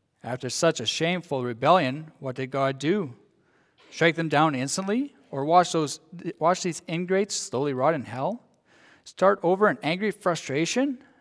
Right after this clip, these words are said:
No, in his amazing grace, God forgave. Even when we first sinned so terribly,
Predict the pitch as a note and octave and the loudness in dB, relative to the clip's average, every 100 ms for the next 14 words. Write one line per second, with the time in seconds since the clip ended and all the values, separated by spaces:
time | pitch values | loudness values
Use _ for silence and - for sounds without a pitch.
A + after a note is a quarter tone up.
0 | _ _ _ _ C#3 C#3+ F3+ A#2+ - B2 | _ _ _ _ -6 2 4 4 -2 -10
1 | A#2 F3 G3+ F3 F3 F3+ A3+ G3 D3 A2+ | -2 -2 0 0 0 2 -2 0 0 -2
2 | - - G#2+ A#2 - C3 B2+ A2 A2 - | -8 -8 -6 -6 -8 -6 -4 -6 -10 -16
3 | _ _ _ _ _ _ _ _ _ _ | _ _ _ _ _ _ _ _ _ _
4 | _ _ _ _ F#3+ A#3 A#3+ A#3 G3 F#3+ | _ _ _ _ 0 2 2 2 0 -2
5 | D3+ - G#3 G#3 - E3+ C3 - G#3 A3+ | -4 0 0 0 -2 -2 -2 -2 -2 -2
6 | - G3+ G#3 A#2 A2+ C#3 D#3 | -2 2 2 2 -4 -6 -8